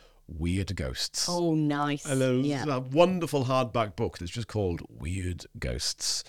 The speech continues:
Speaker 1: And I was like, <laughs> "Oh, how can I not?" Available on Amazon for those of you interested. And, of
Speaker 2: Yeah.
Speaker 1: course, probably, you know, independent bookshops, support your local bookstore. Um,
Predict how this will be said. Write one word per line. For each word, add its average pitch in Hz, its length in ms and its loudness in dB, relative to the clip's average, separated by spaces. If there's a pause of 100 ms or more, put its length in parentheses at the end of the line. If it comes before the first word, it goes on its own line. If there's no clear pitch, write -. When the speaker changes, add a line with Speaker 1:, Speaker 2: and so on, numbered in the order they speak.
(260)
Speaker 1:
And 92 140 2
I - 60 8
was 101 140 4
like, 95 240 -2
<laughs> - 40 -14
"Oh, 120 680 -12 (280)
how 113 100 -8
can - 180 -2
I 73 80 -4
not?" 80 500 -2 (240)
Available 131 500 4
on 123 100 4
Amazon 95 540 2
for - 100 -2
those 104 200 2
of 90 80 -4
you 95 120 2
interested. 101 560 -2
And, 143 160 4
of - 60 0
Speaker 2:
Yeah. 175 80 -2
Speaker 1:
course, 107 200 0
probably, 76 520 -6
you 65 180 -4
know, 62 80 -6
independent 76 680 -6
bookshops, - 440 -4
support 90 340 -2
your 73 140 -2
local 85 260 -2
bookstore. - 400 -10 (380)
Um, 104 720 2